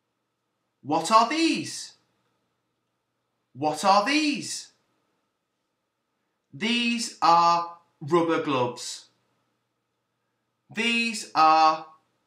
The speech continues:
rubber gloves. Vacuum cleaner. This is a vacuum cleaner.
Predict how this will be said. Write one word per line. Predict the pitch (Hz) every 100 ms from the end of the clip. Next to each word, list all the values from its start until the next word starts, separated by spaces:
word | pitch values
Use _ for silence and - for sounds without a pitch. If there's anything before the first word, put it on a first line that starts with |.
| _
rubber | 147 165 165 160
gloves. | 151 131 123 - - - _ _ _ _ _ _ _ _ _ _ _ _ _ _ _ _ _ _ _ _ _ _ _ _ _ _ _ - - _ _
Vacuum | - 339 - - 175 139
cleaner. | 123 143 117 110 110 - _ _ _ _ _ _ _ _ _ _ _ _ _ _ _
This | 123 170 160 214 - -
is | 170 202 -
a | 117 113 127 156 _ _ _ 214
vacuum | 320 - - 185 151 127
cleaner. | 160 139 120 113 107 -